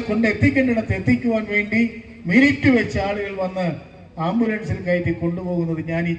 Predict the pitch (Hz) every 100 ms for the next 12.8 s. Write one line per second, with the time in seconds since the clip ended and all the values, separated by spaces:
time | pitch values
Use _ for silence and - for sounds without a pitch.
0 | - 156 160 175 170 156 151 139 139 139
1 | 127 127 - - - - - - - -
2 | - - - - 143 139 156 143 135 123
3 | - - - 143 160 170 - 156 175 175
4 | 175 165 156 143 135 135 160 - 156 147
5 | 135 127 123 123 127 - - - - -
6 | - - 139 165 208 208 - 180 160 151
7 | 196 208 208 185 170 165 156 123 - -
8 | - 214 233 220 180 151 131 - - -
9 | - - - - - - 139 151 180 202
10 | 190 175 190 185 151 - - 160 156 143
11 | 151 160 160 151 147 151 135 - - -
12 | - - 143 165 175 175 165